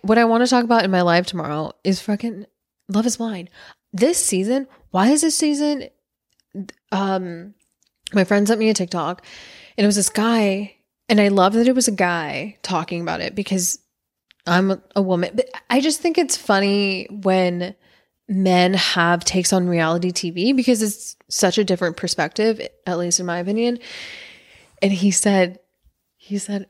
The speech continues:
"Are you guys watching Love is Blind season four? All these people are mentally ill." I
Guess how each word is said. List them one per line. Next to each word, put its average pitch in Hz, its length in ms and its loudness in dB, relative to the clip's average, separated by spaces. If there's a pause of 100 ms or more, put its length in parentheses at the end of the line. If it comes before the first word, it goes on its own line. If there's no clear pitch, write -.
"Are 180 80 0
you 208 100 2
guys 359 240 0
watching 247 300 0
Love 220 120 2
is 208 100 -2
Blind 175 500 0
season 190 320 0
four? 190 460 -8 (380)
All 214 200 2
these 330 160 2
people 320 180 4
are 311 180 4
mentally 180 880 -2 (180)
ill." 165 360 0 (160)
I 196 240 4